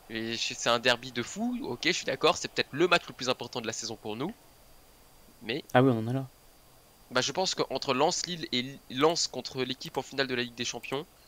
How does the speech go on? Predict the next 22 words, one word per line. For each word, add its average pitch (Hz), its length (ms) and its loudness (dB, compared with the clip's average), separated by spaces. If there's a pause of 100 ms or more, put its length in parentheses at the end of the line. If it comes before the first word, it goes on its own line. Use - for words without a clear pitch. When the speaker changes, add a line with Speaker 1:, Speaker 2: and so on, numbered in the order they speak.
(880)
Speaker 1:
en 160 140 12
Ligue 147 120 2
des 127 140 2
Champ-, 117 100 -4
en 117 60 -2
finale 123 260 -2
de 113 60 -6
Ligue 110 100 -4
des 107 80 -8
Champions, 170 320 -2
hein, 127 60 2
bien 127 80 0
sûr, 160 220 0
hein, 156 100 -8
je 131 140 -4
pense 147 220 -6
que 139 80 -10
c'est 127 140 0
Lens-Lille 117 460 -4
qui 117 100 -6
prime. 110 260 -14 (1200)
Speaker 2:
Ok. 123 220 -2